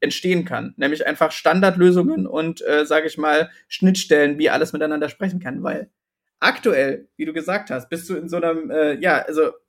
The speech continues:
in einem relativ abgeschlossenen Internet, wo es halt ein Facebook gibt und ein Google und sonst was. Die wollen aber auf keinen Fall, dass,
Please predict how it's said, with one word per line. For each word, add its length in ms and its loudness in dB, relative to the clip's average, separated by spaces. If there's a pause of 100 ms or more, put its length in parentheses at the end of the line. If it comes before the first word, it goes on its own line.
in 120 -4
einem 100 -2
relativ 400 2
abgeschlossenen 640 -4
Internet, 400 0
wo 80 -6
es 100 -10
halt 140 0
ein 180 -6
Facebook 400 -2
gibt 220 -4
und 80 -8
ein 220 -4
Google 320 0
und 120 -6
sonst 160 -4
was. 140 -4
Die 160 -6
wollen 200 2
aber 200 -2
auf 100 -6
keinen 260 0
Fall, 200 -2
dass, 240 -4